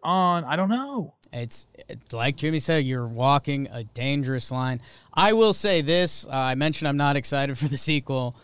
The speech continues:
Speaker 2: Uh, we forget how cool some of these dudes are. Uh,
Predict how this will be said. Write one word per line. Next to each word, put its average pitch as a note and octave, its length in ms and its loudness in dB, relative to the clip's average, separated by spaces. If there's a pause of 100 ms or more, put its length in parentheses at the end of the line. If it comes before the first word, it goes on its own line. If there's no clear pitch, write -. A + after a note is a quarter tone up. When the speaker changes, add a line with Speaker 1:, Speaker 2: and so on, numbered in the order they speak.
(400)
Speaker 2:
Uh, B2 600 2 (540)
we D3+ 440 0
forget D#3 480 2
how C3+ 220 0
cool C#3 340 -2
some C3+ 260 -2
of C3 60 -2
these B2+ 220 0
dudes C3 340 0
are. C3+ 520 2
Uh, A2+ 320 -4